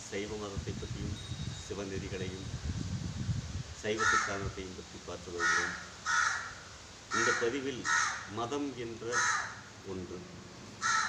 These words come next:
மதம் என்றால் இறைவனால் உருவாக்கப்பட்டதுதான் மதம். மனிதர்களை நல்வழிப்படுத்துவதற்காகவே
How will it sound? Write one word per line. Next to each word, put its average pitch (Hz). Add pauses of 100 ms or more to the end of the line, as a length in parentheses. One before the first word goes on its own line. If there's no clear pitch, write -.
(800)
மதம் 147
என்றால் 143 (2250)
இறைவனால் 156
உருவாக்கப்பட்டதுதான் 113
மதம். 92 (2250)
மனிதர்களை 151
நல்வழிப்படுத்துவதற்காகவே 113